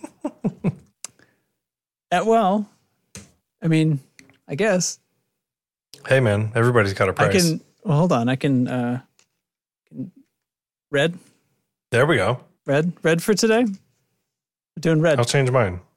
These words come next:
Speaker 2: Um, yeah, so what's happening with you? Did we already go over that? Are we, are we
Speaker 1: Uh,
Speaker 2: moving
Speaker 1: that,
Speaker 2: on?
Speaker 1: that's
Speaker 2: What do you
Speaker 1: basically
Speaker 2: wanna
Speaker 1: the
Speaker 2: do here?
Speaker 1: story. I mean, I, I'm trying to think, like, did anything, did I work on anything interesting? I don't know. Um,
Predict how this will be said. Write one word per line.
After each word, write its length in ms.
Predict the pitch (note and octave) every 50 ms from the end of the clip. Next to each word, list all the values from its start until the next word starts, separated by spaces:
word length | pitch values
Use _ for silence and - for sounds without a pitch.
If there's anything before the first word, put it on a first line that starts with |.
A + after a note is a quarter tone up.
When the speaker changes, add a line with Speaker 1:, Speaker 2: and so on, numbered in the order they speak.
| _ - - - - - - - -
Speaker 2:
Um, 560 | C#3+ C#3 C#3 C3+ C3 C3 C3 B2+ B2 A#2 A2 _ _ -
yeah, 100 | D#3 D3+
so 140 | D#3+ D#3 D3
what's 140 | D3 C#3 C#3+
happening 320 | D#3 D3+ D3 D#3 D3 C#3
with 100 | C#3 C3
you? 100 | C3+ A#2+ G#2
Did 60 | G#2
we 120 | G#2 A#2 A#2+
already 220 | B2 B2+ B2 A#2+ A2+
go 220 | - B2 A#2+ B2+
over 140 | B2+ C3+ C#3
that? 260 | C#3 C#3+ C#3+ C#3 C#3 -
Are 80 | B2 A2+
we, 100 | A2+ A2+
are 40 | A2
we 40 | A#2 A#2 A#2+ A#2 A#2
Speaker 1:
Uh, 140 | - G#3 G#3
Speaker 2:
moving 120 | G3+ -
Speaker 1:
that, 140 | A#2+ - A#2
Speaker 2:
on? 60 | B2+
Speaker 1:
that's 180 | C#3 D3+ - -
Speaker 2:
What 40 | -
do 40 | -
you 60 | -
Speaker 1:
basically 80 | - B2
Speaker 2:
wanna 140 | B2+ B2+ -
Speaker 1:
the 100 | - C3
Speaker 2:
do 40 | A#2+
here? 60 | A2+
Speaker 1:
story. 380 | G#2+ F#3 F#3+ F#3+ F#3 F3+ E3+ D#3+
I 100 | E3 E3+
mean, 220 | F3+ F3+ F3+ F#3
I, 340 | F3+ F3+ F3 F3+ F3+ F3+ F#3+
I'm 100 | F3+ F3
trying 220 | D3+ - G#3 G#3 G3
to 40 |
think, 280 | E3+ - G3 F#3 F3 -
like, 180 | D#3+ C#3+ C3+ -
did 180 | - F3 C#3+ C#3+
anything, 520 | D3+ E3+ F#3 F#3 F3+ G3 F#3+ F3+ E3+ E3 D#3
did 100 | C#3 C3+ _ _ _ _ _ _ _ _ _ _ _ _ -
I 80 | D3 D3
work 260 | D3 D#3+ F3 F3 -
on 140 | F#3+ F#3 E3+
anything 380 | D#3+ D#3+ E3+ D#3 E3 D3+ C#3
interesting? 720 | - C3 B2 - - E3 - - - F#3+ F#3+ F#3+ G3+ G3+ - - _ _ _ _ _ _ _
I 80 | - E3
don't 140 | D#3+ D3+ B2+
know. 340 | B2 A#2+ A#2+ B2+ C3+ C3 - _ _ _ _ _ _ _ _ _ _ _ _ _ _ _ _ _ _ _ _ _ _ _ _ _ _ _ _ _ _ _ _ _ _ _ _ _ _ _ _ _ _ _ _ _ _ _ -
Um, 540 | D3+ C3+ C3 B2+ B2+ B2+ B2 B2 B2 A#2+